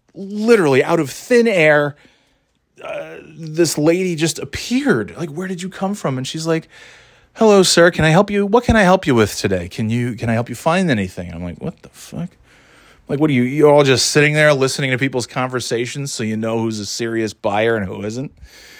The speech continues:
And then, and then I felt bad 'cause at that point we had seen everything, and I'm like, "Eh." I just said, "No, I just, you know, I, I walked around the whole store and looked at, uh, nightstands,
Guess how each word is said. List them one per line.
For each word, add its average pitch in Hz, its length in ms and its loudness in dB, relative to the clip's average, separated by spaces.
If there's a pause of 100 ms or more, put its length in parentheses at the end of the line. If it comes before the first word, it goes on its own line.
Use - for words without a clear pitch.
(560)
And 143 160 6
then, 202 140 6
and 156 300 0
then 160 140 4
I 147 100 2
felt 120 260 2
bad 120 320 0
'cause 107 160 -10
at 120 200 -6
that 131 180 -2
point 117 280 -8
we 107 140 -8
had 143 380 -6
seen 104 260 -10
everything, 92 540 -14
and 95 100 -10
I'm 95 100 -10
like, 92 440 -14
"Eh." 127 280 -10 (920)
I 156 100 -4
just 165 200 0
said, 175 160 4
"No, 180 640 6
I 170 120 4
just, 160 340 -10
you 165 140 -10
know, 143 260 -4
I, 135 260 -6 (960)
I 143 160 -4
walked 139 300 4
around 135 220 -2
the 120 80 -2
whole 123 200 0
store 113 720 -2
and 104 160 -10
looked 107 200 -10
at, 104 300 -10
uh, 101 260 -6 (580)
nightstands, 101 1120 -4